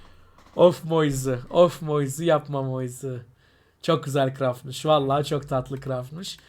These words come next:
Şunlara üzüldüm ama bunlar benim sevdiğim stickerlardan bir tanesidir.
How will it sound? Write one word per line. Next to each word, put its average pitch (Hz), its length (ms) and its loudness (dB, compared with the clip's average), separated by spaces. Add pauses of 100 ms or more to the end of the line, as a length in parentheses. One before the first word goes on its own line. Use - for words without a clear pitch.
(160)
Şunlara 170 360 2
üzüldüm 160 440 0
ama 127 180 -4
bunlar 147 360 0
benim 147 180 -2
sevdiğim 139 360 -4
stickerlardan 135 720 -6
bir 143 40 -12
tanesidir. 135 560 -6